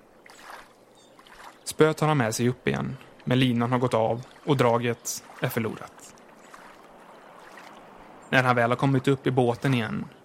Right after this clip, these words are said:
brister jag och Joe ut i ett hysteriskt gapskratt. "Vad fan gör du?" frågar jag. "Där gick det till och började dra i spöet", sa han. Jag blev så jävla paff. Hade inte en chans att hålla emot.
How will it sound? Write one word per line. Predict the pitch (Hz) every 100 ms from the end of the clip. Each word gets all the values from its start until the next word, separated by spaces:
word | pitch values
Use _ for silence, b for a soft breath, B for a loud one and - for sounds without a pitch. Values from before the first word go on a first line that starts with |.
| -
brister | 131 120 123
jag | 113 113 120 -
och | -
Joe | 131 117 - 127 -
ut | - 123 -
i | 123
ett |
hysteriskt | - 117 139 120 120 123 -
gapskratt. | 127 113 - - - - - - - - - B B B B B B B
"Vad | 139
fan | - - 165 127 143
gör | 139 117 113
du?" | 139 139 -
frågar | 143 120 110
jag. | - - - - - - - - _ _ - _ -
"Där |
gick | 139 135
det |
till | 135 147 160
och | 139
började | 139 139
dra | 135 131 120
i |
spöet", | - 131 151 160
sa | -
han. | - - - - - - _ _ _ B B B
Jag | 127
blev | 123
så | -
jävla | 127 131 113
paff. | - - - - - - - - -
Hade | 151
inte | 165 139
en |
chans | 135 147 175 156
att | 139
hålla | 123
emot. | 117 107 - -